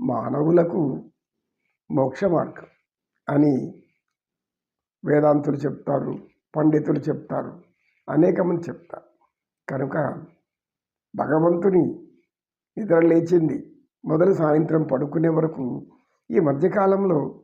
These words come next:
ఎప్పుడో ఒకప్పుడు అంతో ఇంతో ఆయన్ని ప్రార్థించండి, ఆయన్ని వేడుకోండి, దేవుణ్ణి పిలవండి, కష్టాలు చెప్పండి, బాధలు చెప్పండి. కష్టాలు బాధల్లో ఉండే వాళ్ళకి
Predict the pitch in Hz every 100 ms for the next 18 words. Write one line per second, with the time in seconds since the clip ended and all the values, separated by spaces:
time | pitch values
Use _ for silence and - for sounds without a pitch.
0 | - 226 143 - - 247 262 131 214 185
1 | - - 135 156 - 190 190 170 160 -
2 | - - 147 139 - 127 - 110 120 -
3 | - - _ _ _ _ _ - 143 165
4 | 139 143 151 - - - _ _ _ -
5 | 151 127 165 175 156 156 165 - - _
6 | _ _ _ - - 151 175 175 - -
7 | - - _ _ _ _ _ _ _ 226
8 | 131 139 185 190 - - 82 - _ _
9 | _ _ _ 170 - 165 175 190 170 175
10 | 175 160 160 160 151 151 - -